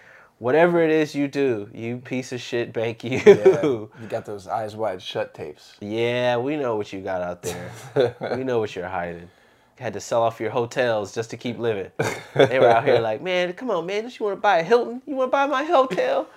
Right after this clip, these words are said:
Speaker 2: <laughs>
Speaker 1: Sell off some assets, but, you know,
Speaker 2: Yeah.
Speaker 1: they're still here.
Speaker 2: Yeah. Yeah, that's, um, that's interesting 'cause you know what that reminds me of,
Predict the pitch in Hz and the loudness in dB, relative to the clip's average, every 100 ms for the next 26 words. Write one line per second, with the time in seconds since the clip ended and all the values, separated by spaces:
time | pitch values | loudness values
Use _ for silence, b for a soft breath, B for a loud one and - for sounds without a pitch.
0 | B B B - 120 - 123 - - 117 | B B B -6 -4 0 -2 0 -2 0
1 | 120 123 113 120 113 110 107 92 92 - | 4 4 4 -2 -4 -2 -2 -4 -6 -8
2 | 90 85 - _ - 104 104 107 92 - | -8 -8 -12 _ -12 -8 -6 -6 -8 -8
3 | 101 104 - 123 123 147 120 101 113 _ | -8 -8 -2 2 2 2 2 0 -6 _
4 | _ - 101 101 92 - _ _ _ _ | _ -14 -8 -4 -6 -8 _ _ _ _
5 | _ - _ _ 107 107 104 113 120 123 | _ -20 _ _ -10 -6 -4 -6 -6 -6
6 | 113 104 95 95 - _ - - 120 135 | -6 -8 -14 -20 -20 _ -20 -20 2 6
7 | 151 160 156 147 160 139 101 113 127 131 | 6 2 -8 -6 -6 -6 -8 -4 -2 2
8 | 127 - 107 107 101 98 117 113 117 113 | 2 2 -2 -6 -4 -8 -8 -6 -6 -6